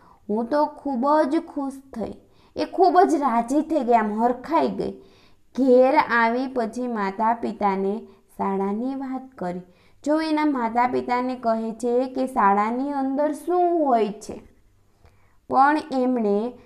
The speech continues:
તો શાળાએ જવાની ચોખ્ખી ના પાડી દીધી.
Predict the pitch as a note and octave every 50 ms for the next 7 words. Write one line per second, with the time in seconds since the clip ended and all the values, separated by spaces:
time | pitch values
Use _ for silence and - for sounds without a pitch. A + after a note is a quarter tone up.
0 | - - - _ - B3 C4+ C#4 C#4 B3+ A#3 G#3 G3 F#3+ F#3+ G3 G#3 B3 B3+ -
1 | - A#3 G#3+ G#3 G#3 G#3+ A3+ A#3 A#3 - - B3+ C4 C4 C4 - - - _ _
2 | - - D4+ E4 D#4 D#4 D4 C#4 A#3+ G3+ G3+ G3+ G3+ F#3+ G3+ G3+ G3 G3+ G3+ -
3 | - - - - _ _